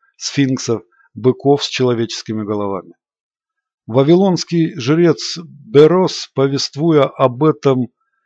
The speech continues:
периоде времени, упоминает о появлении людей с крыльями, с одним телом и двумя головами, со смешанными мужскими и женскими органами, с козлиными рогами и ногами, а также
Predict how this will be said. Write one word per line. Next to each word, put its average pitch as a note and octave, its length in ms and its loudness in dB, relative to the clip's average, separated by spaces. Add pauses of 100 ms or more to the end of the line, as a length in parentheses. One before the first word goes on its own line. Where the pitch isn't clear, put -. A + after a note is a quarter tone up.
(120)
периоде C#3+ 540 2
времени, D#3 460 0
упоминает D3 840 0
о C3+ 60 0
появлении D3 640 0
людей C#3 480 -2
с - 100 -8
крыльями, G#2 680 -6 (1300)
с - 180 -8
одним C#3 380 0
телом B2 480 0 (260)
и B2 120 -4
двумя B2+ 360 0
головами, A2+ 600 -2 (340)
со C3+ 260 2
смешанными C3+ 840 0
мужскими C3 540 -2
и A#2+ 40 -2
женскими B2+ 640 -2
органами, G2 580 -6 (300)
с - 160 -12
козлиными D3 560 2
рогами C3+ 480 2
и C3 180 -2
ногами, A#2 480 -2
а G#2 80 -6
также B2 340 -2